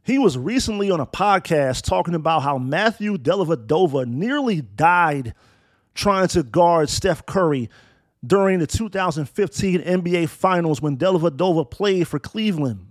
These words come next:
Dellavedova currently plays for Sacramento. Didn't play a single second in this series, but I'm sure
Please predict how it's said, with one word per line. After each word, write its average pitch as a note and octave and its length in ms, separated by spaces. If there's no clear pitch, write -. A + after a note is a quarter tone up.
Dellavedova G3+ 960
currently A3+ 400
plays G#3+ 440
for - 120
Sacramento. F3+ 760
Didn't C4+ 280
play B3 260
a - 40
single A3 460
second - 480
in F3 200
this A#3+ 200
series, D#3+ 360
but F3+ 140
I'm D4+ 80
sure B3+ 520